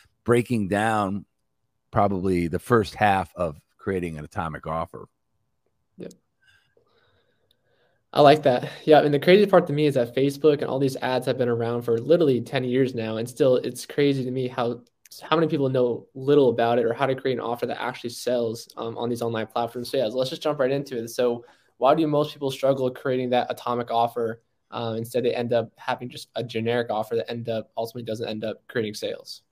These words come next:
Speaker 1: Most people wanna be everything to everybody. They're not, they're not definitive in who they're trying to help.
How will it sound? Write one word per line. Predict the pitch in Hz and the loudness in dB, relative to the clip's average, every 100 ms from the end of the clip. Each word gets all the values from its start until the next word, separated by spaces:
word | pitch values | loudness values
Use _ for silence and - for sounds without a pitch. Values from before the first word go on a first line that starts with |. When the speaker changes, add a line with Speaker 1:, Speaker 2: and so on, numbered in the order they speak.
| _ - | _ -10
Speaker 1:
Most | 95 104 107 - | 0 2 2 0
people | - 113 - 98 92 90 87 - | 2 2 6 6 8 6 4 0
wanna | 101 104 101 | 2 2 4
be | 101 | 4
everything | 95 104 101 101 | 4 2 -2 0
to | |
everybody. | 92 90 82 82 95 117 - _ _ _ _ _ | 0 0 -2 -2 -2 -2 -8 _ _ _ _ _
They're | 101 98 | -2 0
not, | 104 - _ - | 0 -2 _ -4
they're | 101 | 0
not | 110 117 95 | 2 0 -2
definitive | 104 - 107 104 - 120 117 - | -8 -4 -2 -2 0 0 0 -4
in | 101 98 92 - _ _ _ _ - | -6 -4 -6 -12 _ _ _ _ -12
who | 113 123 | -2 2
they're | 113 | 0
trying | 95 120 113 95 | 2 0 0 -2
to | |
help. | 92 113 139 | 4 4 4